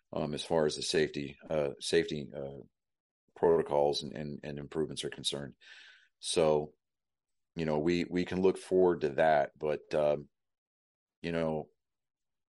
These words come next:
with Kurt Busch retiring, it's the end of an era, because Kurt Busch was the last driver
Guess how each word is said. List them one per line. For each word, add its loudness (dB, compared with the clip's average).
with 0
Kurt 4
Busch 6
retiring, 2
it's -4
the -4
end -2
of 0
an -4
era, -2
because -2
Kurt 4
Busch 6
was 2
the 4
last 2
driver 2